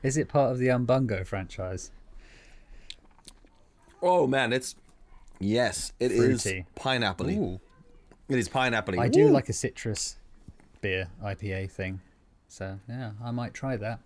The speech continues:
Speaker 2: Wow, that is, that is tropical. Um, so
Speaker 1: <sighs> Yes.
Speaker 2: yeah, things. I felt like I had something to say to you there, r-, fully regarding, fully regarding gear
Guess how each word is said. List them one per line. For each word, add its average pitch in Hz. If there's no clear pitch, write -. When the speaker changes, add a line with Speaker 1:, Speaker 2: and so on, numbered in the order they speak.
Speaker 2:
Wow, 107
that 113
is, 101
that 113
is 104
tropical. 98
Um, 113
so 143
Speaker 1:
<sighs> 117
Yes. 117
Speaker 2:
yeah, 123
things. 156
I 143
felt 302
like 349
I 302
had 190
something 165
to 147
say 165
to -
you 135
there, 95
r-, 101
fully 139
regarding, 107
fully 127
regarding 101
gear 90